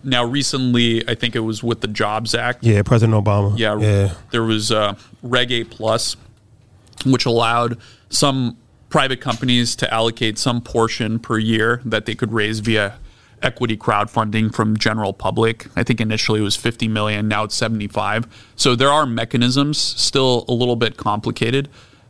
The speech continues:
Speaker 1: um, but I think there, there is an opportunity there.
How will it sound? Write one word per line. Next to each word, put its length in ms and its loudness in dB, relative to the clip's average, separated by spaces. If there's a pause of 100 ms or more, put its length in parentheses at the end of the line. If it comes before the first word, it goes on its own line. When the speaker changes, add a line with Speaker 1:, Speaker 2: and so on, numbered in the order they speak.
(120)
Speaker 1:
um, 360 0 (520)
but 420 0
I 80 2
think 160 2
there, 240 4
there 180 2
is 140 0
an 80 0
opportunity 680 0
there. 280 0